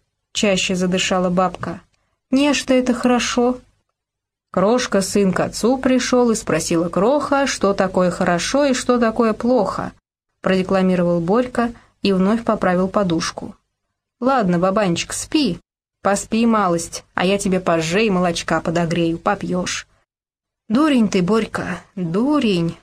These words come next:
прошептала бабка и закрыла глаза. «Не дурнее других, бабанечка», — ответил Борька и подумал о том, что больше всех и по-настоящему он любит только одного человека – бабку. Он любил мать,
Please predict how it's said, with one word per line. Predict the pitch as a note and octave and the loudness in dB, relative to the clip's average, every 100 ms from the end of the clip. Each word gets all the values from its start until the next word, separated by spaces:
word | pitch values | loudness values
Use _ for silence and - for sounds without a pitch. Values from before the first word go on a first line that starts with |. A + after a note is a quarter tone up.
| _ - | _ -12
прошептала | G3 - F3+ - F3 E3+ | -8 -4 -4 -2 0 0
бабка | E3+ A3 C4 - | 0 -2 -2 -4
и | F3 | -2
закрыла | E3 E3+ F3+ G3 | -2 -2 -2 -2
глаза. | F3 E3 F3+ F3+ F#3+ _ _ _ _ _ _ _ _ _ _ - | -2 -4 -4 -8 -10 _ _ _ _ _ _ _ _ _ _ -2
«Не | G3 | 0
дурнее | F#3+ G3 G3 G#3 | 2 2 2 2
других, | F#3+ G3 F#3 G3+ F#3 | 2 2 2 0 2
бабанечка», — | F#3 F3 F#3+ F#3 F3 - - - _ _ _ _ _ | 0 2 2 0 -2 -6 -10 -12 _ _ _ _ _
ответил | F#3+ F#3 F3+ F3 F3+ | -2 0 0 0 -2
Борька | F3 G3 A#3+ A#3+ G#3+ - _ _ _ _ | 0 0 0 -2 -8 -8 _ _ _ _
и | G3+ | -2
подумал | G#3 B3+ C#4+ C#4 | 2 2 4 2
о | C4+ | 2
том, | C4 C4+ | 0 0
что | C4 A#3+ | 0 2
больше | G#3+ B3 A#3+ G#3 | 2 2 0 -2
всех | - A#3+ A#3 | -2 -2 0
и | |
по-настоящему | G3 F#3+ F#3 G3+ G#3 B3+ B3+ - F#3 F#3 | -2 -2 -2 -2 0 0 0 -2 0 0
он | G3+ G3+ | 0 0
любит | G#3+ G#3 G3+ | 2 0 0
только | G3+ G3 G3 | -2 0 0
одного | F#3+ G3+ A3 | 2 0 0
человека – | A3+ A3 A3 G3+ E3+ - F#3 - _ | -2 0 0 0 -4 -8 -12 -16 _
бабку. | G#3 G#3 F3+ - - G3+ _ _ _ _ _ _ _ - | -4 -2 -2 -6 -14 -14 _ _ _ _ _ _ _ -2
Он | A#3 B3 | 2 4
любил | B3+ B3+ D4+ | 4 2 2
мать, | F#3 G3 A3+ - | 2 0 -2 -8